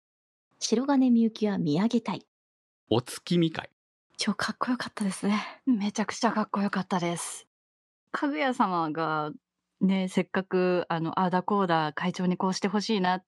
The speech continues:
Speaker 3: て妄想を膨らませるんだけど、予想をはるかに超える会長っていうところが。
Speaker 1: 先に先に全部やってくれるっていう。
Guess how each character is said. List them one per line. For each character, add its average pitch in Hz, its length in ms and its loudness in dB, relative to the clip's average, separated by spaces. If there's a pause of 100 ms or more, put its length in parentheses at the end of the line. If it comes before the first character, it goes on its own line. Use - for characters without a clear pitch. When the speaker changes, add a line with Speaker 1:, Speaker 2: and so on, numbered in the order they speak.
Speaker 3:
て 165 260 -2 (380)
妄 208 120 4
想 202 160 0
を 202 60 -2
膨 220 200 0
ら 226 120 2
ま 233 140 4
せ 247 140 4
る 240 140 0
ん 226 60 2
だ 214 100 0
け 220 120 0
ど、 226 220 2
予 214 160 0
想 214 640 2
を 190 60 -8
は 240 140 2
る 190 100 0
か 180 120 4
に 160 160 -2
超 175 120 2
え 165 60 2
る 170 100 -2
会 170 260 0
長 156 200 -2
っ 156 60 -6
て - 180 -2
い 151 40 2
う 156 80 -2
と 156 120 -2
こ 160 140 -2
ろ 156 120 -4
が。 127 280 -6 (440)
Speaker 1:
先 262 340 2
に 262 140 6
先 233 360 2
に 233 100 6
全 240 260 6
部 165 140 0
や 185 120 -4
っ - 60 -8
て - 160 -2
く 220 140 2
れ 202 100 4
る 202 100 2
っ 185 60 0
て - 200 -6
い 160 120 0
う。 156 40 0